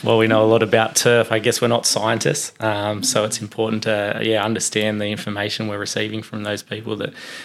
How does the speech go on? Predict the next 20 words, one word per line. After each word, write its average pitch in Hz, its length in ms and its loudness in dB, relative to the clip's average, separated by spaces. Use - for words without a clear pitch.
uh, 101 220 -2
do 107 220 -2
that 104 160 -2
sort 107 160 -2
of 101 100 -4
research 107 460 -2
day 104 240 0
in, 104 80 -4
day 101 300 0
out. 107 160 -2
And, 98 200 -8
uh, 98 260 -6
yeah, 101 180 -6
it's 107 120 -8
pretty 110 220 -4
cool 104 220 -6
to 101 60 -6
see 107 440 0
what, 101 180 -6
um, 104 400 -4